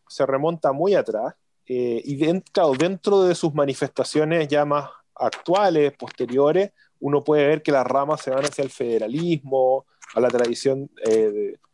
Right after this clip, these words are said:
bueno, a, a, a casi todas las tradiciones, eh, fe-, federalistas, por ejemplo, que son una manifestación moderna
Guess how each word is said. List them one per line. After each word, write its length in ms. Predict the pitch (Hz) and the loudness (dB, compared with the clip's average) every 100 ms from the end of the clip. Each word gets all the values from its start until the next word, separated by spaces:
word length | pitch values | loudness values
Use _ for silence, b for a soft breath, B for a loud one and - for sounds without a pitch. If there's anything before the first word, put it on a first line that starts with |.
| _ _ | _ _
bueno, 160 | - 180 | 0 2
a, 80 | 160 | 2
a, 240 | - 165 | 0 -2
a 100 | 175 | -2
casi 220 | 165 175 185 | -2 -4 0
todas 180 | 202 | 2
las 140 | 196 180 | 2 2
tradiciones, 580 | 175 156 170 170 - - | -2 0 0 0 -2 -4
eh, 160 | 147 123 | -2 -2
fe-, 180 | - - | -4 -6
federalistas, 680 | - 127 123 135 175 - 104 | 0 2 2 2 0 -2 -4
por 180 | 110 | -4
ejemplo, 360 | 82 110 101 113 | -4 -6 -4 -4
que 80 | 110 | -2
son 180 | 135 131 | 0 2
una 140 | 135 | 2
manifestación 680 | 127 120 - - - 127 123 | 0 -2 -4 -8 -4 -4 0
moderna 540 | 120 131 135 131 139 | 2 2 0 0 0